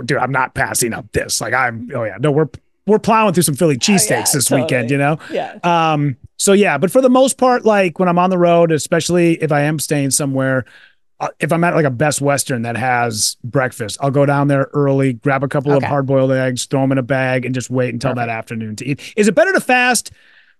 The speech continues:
Speaker 1: from, like, seven at night until two in the afternoon, or is it better to fast from two in the afternoon until six in the morning?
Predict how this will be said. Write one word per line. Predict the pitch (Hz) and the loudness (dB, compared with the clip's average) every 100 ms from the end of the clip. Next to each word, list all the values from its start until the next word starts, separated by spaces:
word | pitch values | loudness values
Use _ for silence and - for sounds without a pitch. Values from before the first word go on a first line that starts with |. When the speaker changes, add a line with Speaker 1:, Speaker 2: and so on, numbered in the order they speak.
| _ | _
Speaker 1:
from, | 208 208 190 185 175 156 - _ _ _ _ _ _ _ _ _ _ _ _ - | 0 2 4 2 0 -2 -6 _ _ _ _ _ _ _ _ _ _ _ _ -2
like, | 190 143 | 0 2
seven | - 214 247 269 | 2 4 4 4
at | 254 | 2
night | 214 220 233 240 | 2 2 2 2
until | 180 147 | 0 0
two | - 208 | 0 0
in | 233 | 2
the | 240 | 2
afternoon, | 240 240 262 277 311 - | 2 0 2 2 2 0
or | 208 208 202 | 4 6 6
is | 175 | 4
it | 156 | 2
better | 202 220 | 2 2
to | 208 | 0
fast | - 202 196 - | 0 -2 -2 -2
from | 175 139 | -2 0
two | 214 | 2
in | 220 | 4
the | 208 | 4
afternoon | 202 180 190 196 190 | 2 0 2 4 4
until | 175 - 170 151 | 2 2 2 2
six | 135 - 196 - | 2 0 0 -2
in | |
the | 151 | -2
morning? | 135 104 82 | -2 -6 -12